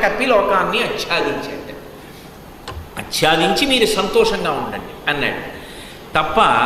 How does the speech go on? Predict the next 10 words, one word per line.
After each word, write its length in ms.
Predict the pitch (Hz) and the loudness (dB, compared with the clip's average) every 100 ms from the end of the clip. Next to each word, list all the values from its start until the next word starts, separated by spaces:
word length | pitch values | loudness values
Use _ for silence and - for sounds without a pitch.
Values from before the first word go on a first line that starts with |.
| 196 - - - 131 | 2 0 -6 -6 0
ఆయన 320 | 165 220 214 | 2 4 2
మానమర్యాదలు 1200 | - 131 143 196 240 247 247 254 254 254 254 233 | 0 2 4 4 4 4 4 4 4 4 2 2
తీసేవాడు 500 | 247 - 254 240 214 | 0 2 0 2 4
కాదు. 600 | 214 196 202 208 - - | 6 6 4 2 0 -2
ఆయన 260 | 139 185 190 | -4 -4 -4
తేజస్సు 1040 | - 170 214 226 262 - - 190 214 208 226 | -6 -2 0 2 0 -2 -2 2 4 4 2
అంత 340 | 196 - 233 | 0 0 2
వైభవంగా 680 | 226 226 180 208 208 208 202 | 4 4 4 4 4 4 2
ఉంటుంది. 500 | 202 196 196 190 180 | 4 0 0 -2 0
అంటే 560 | 165 220 190 208 - | 2 4 6 4 0